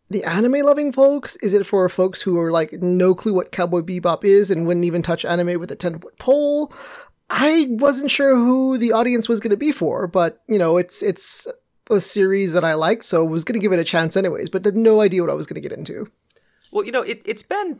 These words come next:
Speaker 2: twenty years since the anime. Uh, over twenty years, actually. So, it's been twenty years since the movie, which came out after the anime. So, um, y-, you know, I, I get the question about the audience here, but, you know, like, I don't think this was, like, you know,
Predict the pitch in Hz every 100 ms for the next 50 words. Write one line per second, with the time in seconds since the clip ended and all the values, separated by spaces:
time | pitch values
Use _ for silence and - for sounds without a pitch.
0 | - - - 202 220 165 123 131 135 113
1 | 95 90 - - - - 127 107 - -
2 | - _ _ - - 104 92 82 58 -
3 | _ - 92 87 175 185 117 - 104 95
4 | 90 85 - 82 - - 110 - - 165
5 | 156 - _ _ _ - 165 - 160 143
6 | 135 123 - 107 127 160 113 98 107 98
7 | 110 123 107 92 87 85 147 135 - _
8 | _ _ _ 156 147 143 131 - _ _
9 | - - 240 190 - - - 196 233 -
10 | - 165 - 175 180 131 117 131 156 160
11 | 185 175 170 147 - _ _ _ _ _
12 | - - 196 131 147 185 208 - 185 170
13 | - 127 120 107 - 104 92